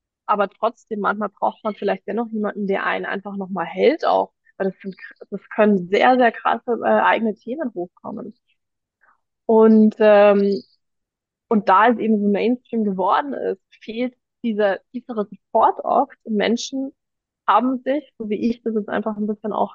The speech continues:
ähm, beobachtet habe oder für mich einfach sehe, ein bisschen auch in diese Abhängigkeit der Pflanze begeben.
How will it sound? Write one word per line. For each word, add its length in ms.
ähm, 520
beobachtet 640
habe 180
oder 120
für 140
mich 340
einfach 260
sehe, 400
ein 60
bisschen 240
auch 140
in 100
diese 240
Abhängigkeit 640
der 120
Pflanze 460
begeben. 560